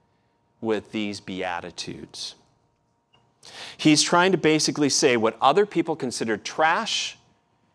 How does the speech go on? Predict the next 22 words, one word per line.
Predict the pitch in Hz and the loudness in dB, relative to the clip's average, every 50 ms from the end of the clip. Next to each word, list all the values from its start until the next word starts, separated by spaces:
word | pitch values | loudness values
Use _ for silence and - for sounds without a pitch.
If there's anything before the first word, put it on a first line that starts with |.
| _ _ _ _ _ _ _ _ - | _ _ _ _ _ _ _ _ -2
or | - 123 117 | 0 0 0
to | - 117 | 2 0
be | 113 117 123 | 2 2 4
unimportant | 117 131 143 131 113 - - 175 190 190 190 190 185 165 | 4 2 2 0 0 0 0 0 0 0 -4 -8 -10 -6
or | - 131 127 | -2 0 0
a | 117 | 2
waste | 110 131 165 196 190 - | 2 2 2 0 0 -2
of | 131 123 | -4 -2
my | 143 165 180 | -2 -2 -4
time | 175 - - 165 160 147 | -6 -6 -6 -6 -4 -4
to | 127 | -6
spend | 117 - - 139 127 131 | -8 -8 -6 -6 -4 -4
any | 135 143 175 180 | -4 -4 -4 -6
time | 180 - 147 143 143 | -6 -6 -6 -4 -2
with | 123 107 101 - | 0 -2 -2 -2
these | - 98 92 87 - | -4 -4 -4 -4 -6
people, | - - 101 92 - - 98 98 117 131 - _ _ _ _ _ _ _ _ _ _ - - _ _ _ _ - _ | -6 -6 -6 -6 -2 -2 -2 -2 -2 -4 -10 _ _ _ _ _ _ _ _ _ _ -20 -20 _ _ _ _ -20 _
to | - 135 123 | -2 0 0
avoid | 110 107 117 135 160 160 151 131 | 0 0 2 2 2 4 2 0
them, | - 107 98 95 | -2 -4 -4 -4
dismiss | 117 110 - - 147 151 165 156 - - | -6 -6 -6 -4 -2 -2 -2 -4 -6 -8
them, | - 117 98 95 | -8 -8 -8 -6